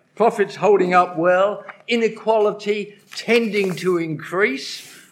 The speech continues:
but we'll get better evidence of that, uh, a-, a-, as we proceed.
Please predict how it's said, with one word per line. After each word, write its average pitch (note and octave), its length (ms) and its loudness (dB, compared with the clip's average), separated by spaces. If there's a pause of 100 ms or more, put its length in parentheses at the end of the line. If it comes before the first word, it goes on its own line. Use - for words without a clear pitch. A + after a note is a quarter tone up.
but D#3 340 0
we'll D3+ 180 2
get F3+ 460 0
better F3+ 340 4
evidence D#3 560 -2
of D3 160 -8
that, D#3 520 -2 (180)
uh, B2+ 260 -2 (120)
a-, C#3 240 2
a-, C#3 400 0
as C3+ 240 -2
we C3 160 -6
proceed. A#2+ 680 -4